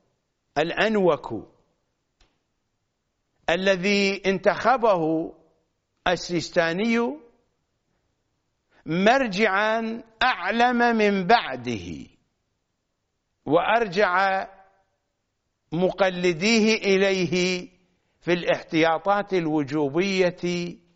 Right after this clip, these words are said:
والاستحبابية. هذا هو هراء النجف، هراء النجف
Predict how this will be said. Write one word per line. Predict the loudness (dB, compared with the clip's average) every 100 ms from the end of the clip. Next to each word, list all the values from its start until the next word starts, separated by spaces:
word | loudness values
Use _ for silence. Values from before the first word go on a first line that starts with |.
| _ _ _ _ _ _ _ _ _
والاستحبابية. | -2 -2 -2 -6 -4 -4 -4 -2 0 0 -2 -6 -6 -10 -18 _ _ _ _ -8 -2
هذا | 0 2 2
هو | 2 2 2 0 0
هراء | 2 4 2 -2 -4
النجف، | 0 0 0 -2 -2 -14 _ _ -2
هراء | 2 4 4 0 -4 -10 -8
النجف | -2 0 0 -2 -2 -8